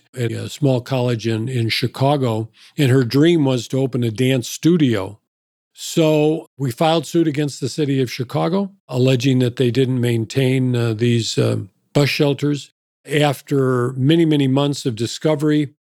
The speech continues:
and deposing literally everyone that might have anything whatsoever to do with the maintenance or repair, it became clear that no one was given the,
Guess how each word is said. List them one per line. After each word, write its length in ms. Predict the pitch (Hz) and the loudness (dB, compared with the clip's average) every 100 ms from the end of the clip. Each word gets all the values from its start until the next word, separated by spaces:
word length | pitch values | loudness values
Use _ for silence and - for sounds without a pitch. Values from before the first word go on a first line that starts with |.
| - | -6
and 160 | 123 | -2
deposing 540 | 120 117 147 139 127 117 | -2 0 2 2 2 2
literally 640 | 131 147 131 123 120 127 | 2 2 2 2 0 0
everyone 520 | 147 143 139 131 123 | 0 2 2 2 0
that 200 | 120 113 | -2 -4
might 400 | - 135 123 139 | -10 -6 -2 0
have 160 | 120 120 | 0 0
anything 420 | 165 175 160 131 | 2 2 2 -2
whatsoever 540 | 131 131 - 131 123 117 | -2 -2 -2 -2 0 0
to 120 | 117 | 0
do 200 | 120 135 | 2 2
with 160 | 123 | 2
the 60 | 117 | 0
maintenance 520 | 113 127 135 127 113 | 0 0 0 -2 0
or 40 | 123 | 0
repair, 560 | 113 - 131 127 120 - _ - | 0 2 2 2 0 -6 _ 0
it 180 | 151 | 0
became 400 | 127 143 170 147 | 2 0 2 0
clear 460 | 131 - 170 165 151 | 0 -2 2 4 4
that 300 | 131 131 - - | 2 0 -2 -4
no 240 | 147 151 | 2 4
one 340 | 233 226 156 165 | 4 2 0 0
was 300 | 156 151 117 | 2 0 -2
given 460 | 156 170 170 156 | 0 0 2 0
the, 440 | 147 143 139 139 | 2 2 2 0